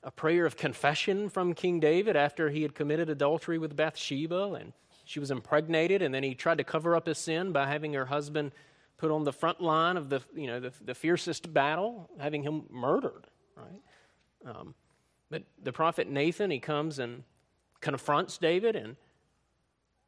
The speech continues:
by the Spirit of God, David prays this, this prayer of repentance. In Psalm fifty-one, starting with verse one, "Have mercy upon me, O God, according to your loving kindness, according to the multitude of your tender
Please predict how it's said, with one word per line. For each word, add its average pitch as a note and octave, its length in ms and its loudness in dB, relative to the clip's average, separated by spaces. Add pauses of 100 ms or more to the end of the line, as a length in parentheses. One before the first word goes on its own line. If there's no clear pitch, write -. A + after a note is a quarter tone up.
(880)
by C#3+ 140 0
the C#3 80 -2
Spirit E3 320 0
of C3+ 140 -2
God, D#3 500 0
David D3+ 320 2
prays D#3+ 360 0
this, - 400 -4
this D3+ 180 -4
prayer F3 320 2
of D3+ 100 -2
repentance. C#3+ 600 -2
In C3 160 -8
Psalm E3 300 0
fifty-one, E3 440 -2
starting D3+ 240 2
with C#3+ 100 -2
verse D3 240 0
one, D3 480 -2 (120)
"Have D#3 180 -6
mercy D3+ 600 2
upon B2 380 0
me, A#2+ 200 0
O A2+ 140 0
God, A#2 360 -4 (460)
according G3+ 540 4
to A3 60 2
your G3+ 140 4
loving G3 380 4
kindness, F#3+ 760 -4 (440)
according G3+ 400 2
to F3+ 60 4
the D#3+ 80 4
multitude E3+ 680 2
of D3 100 0
your D3 140 2
tender F#3+ 540 0